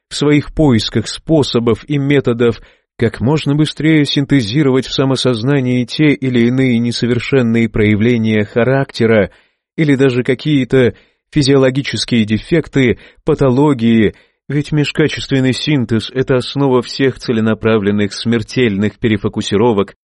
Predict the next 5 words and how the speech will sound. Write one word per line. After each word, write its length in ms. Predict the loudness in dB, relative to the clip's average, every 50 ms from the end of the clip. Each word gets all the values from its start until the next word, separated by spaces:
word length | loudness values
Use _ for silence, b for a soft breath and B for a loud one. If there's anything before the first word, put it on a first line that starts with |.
| _ _ -4
из 240 | -4 -4 -4 -4
протоформных 840 | -4 -2 -2 0 0 0 -2 -2 -2 0 0 2 2 2 0 0 -2
сценариев 680 | -2 -2 -2 0 0 2 2 2 2 2 2 0 0 -2
более 400 | -2 0 2 2 2 2 2 0
человеческие 1040 | -2 -2 -2 0 0 0 0 0 -2 -2 -2 -4 -6 -6 -4 -4 -2 0 0 0